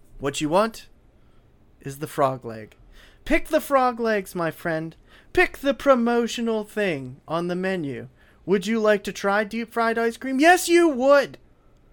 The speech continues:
Yes, you would. Try the deep-fried ice cream. Try the thing that sounds bad to you.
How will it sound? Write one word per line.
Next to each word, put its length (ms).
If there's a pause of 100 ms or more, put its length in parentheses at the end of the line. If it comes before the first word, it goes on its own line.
(600)
Yes, 320
you 160
would. 360 (1120)
Try 380
the 80
deep-fried 560
ice 200
cream. 200 (260)
Try 380
the 160
thing 460 (420)
that 200
sounds 580
bad 500
to 100
you. 480